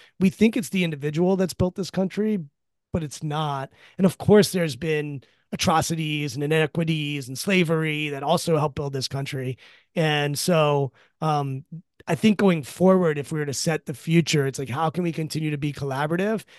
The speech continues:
And you are making me think more about not just collaborative in terms of our insular community, uh, or our home or our neighborhood, but how can we do our part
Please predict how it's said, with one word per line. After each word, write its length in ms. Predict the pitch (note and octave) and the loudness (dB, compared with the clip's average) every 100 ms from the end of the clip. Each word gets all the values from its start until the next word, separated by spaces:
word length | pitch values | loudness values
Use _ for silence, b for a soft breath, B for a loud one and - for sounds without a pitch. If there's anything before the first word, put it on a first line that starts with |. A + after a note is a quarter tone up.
| b b - | b b -4
And 280 | D#3 D3+ | 0 0
you 160 | D#3 G3+ | 4 4
are 160 | F#3+ C#3 _ | 4 2 _
making 360 | F#3+ E3 E3+ D#3+ | -2 -2 -2 -6
me 120 | D3+ | -6
think 260 | - D3+ C#3+ | -8 -10 -6
more 260 | D#3 D3 | -2 0
about 340 | D3 D3 D3 C#3+ | 0 0 -2 -2
not 240 | D#3 F3 | -2 -2
just 200 | E3 - | -2 -4
collaborative 720 | D#3+ D3+ D3 D3 D3 C#3+ C3 b b _ | -4 -2 -2 -2 -4 -4 -6 b b _
in 100 | E3+ | -4
terms 360 | D#3 E3 D#3 D3 | 2 2 2 -2
of 160 | D3 | -4
our 200 | C#3+ C#3+ | -4 -4
insular 520 | - F#3 - D#3+ D3+ D3 | 0 2 2 -2 -2 -2
community, 680 | C3+ E3 G3 A3 A3 A3 b b b | -2 6 8 8 4 -2 b b b
uh, 320 | F3+ D#3+ C#3+ C#3 | -4 0 0 -2
or 160 | E3+ D3+ | -2 -2
our 300 | D3+ C#3+ C3+ | -2 -2 -2
home 520 | A#2+ G3 G#3 A3 G#3 - | 2 6 8 6 4 0
or 120 | D3 | -4
our 160 | C#3 | -2
neighborhood, 640 | C#3+ F3+ G3+ G3+ F#3 F#3 D3+ b b _ | 0 2 4 6 6 4 -2 b b _
but 240 | E3+ D#3 | -4 -4
how 160 | A#2+ F3 | -2 -2
can 200 | - F#3+ | 0 -2
we 160 | F3+ D#3+ | -2 -2
do 340 | C3 E3+ D3+ - | 0 0 0 -4
our 220 | - D#3 E3 | -2 0 0
part 480 | - D#3+ D#3 D3+ | 0 -2 0 -4